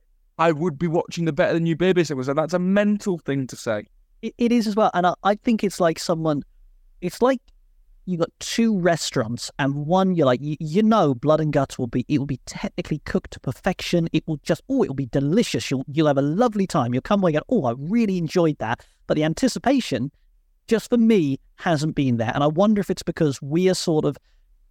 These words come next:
Speaker 2: and, and I maintain they are out there, and the A E W could grow their numbers by appealing to people like you and me who are B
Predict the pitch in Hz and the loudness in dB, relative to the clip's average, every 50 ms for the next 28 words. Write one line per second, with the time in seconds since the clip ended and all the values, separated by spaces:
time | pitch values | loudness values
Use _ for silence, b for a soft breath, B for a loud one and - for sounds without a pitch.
0 | _ - 143 135 139 - - 156 160 175 202 208 202 202 214 220 214 208 196 - | _ -8 -4 -4 -4 -2 0 0 2 2 4 4 2 2 2 4 2 2 0 0
1 | 226 233 226 190 160 147 151 151 156 160 165 170 175 160 - - 123 123 120 123 | -2 0 0 0 0 0 0 0 2 0 0 0 0 -2 -2 -2 -2 -2 -2 -2
2 | 131 143 - 147 156 165 160 151 151 151 160 165 - 156 131 - - 147 165 180 | -2 0 0 0 0 2 2 0 0 0 -4 -4 -4 -6 -6 -6 -2 0 2 2
3 | 196 180 190 185 185 180 180 180 160 135 127 117 - - 139 123 127 - - - | 2 2 2 0 2 2 2 2 2 0 -2 -2 -2 -2 -2 -2 -2 -4 -2 -2
4 | 160 143 139 143 139 - - - 165 151 - 147 131 131 - - - - 139 147 | 0 0 0 0 -2 -4 -4 -4 -4 -2 0 2 2 2 0 0 -8 -10 -8 -4
5 | 165 180 180 180 - 156 147 143 151 156 143 113 113 - - 156 147 143 139 139 | -2 0 0 0 0 0 0 2 2 2 2 0 0 -2 -2 0 2 2 2 0
6 | - _ _ _ _ _ _ _ _ - - _ _ _ _ _ _ _ _ _ | -4 _ _ _ _ _ _ _ _ -20 -20 _ _ _ _ _ _ _ _ _
7 | b b b b b b _ _ _ _ _ _ - _ _ _ _ _ - _ | b b b b b b _ _ _ _ _ _ -20 _ _ _ _ _ -12 _
8 | - 233 240 233 226 226 | 2 4 4 4 4 2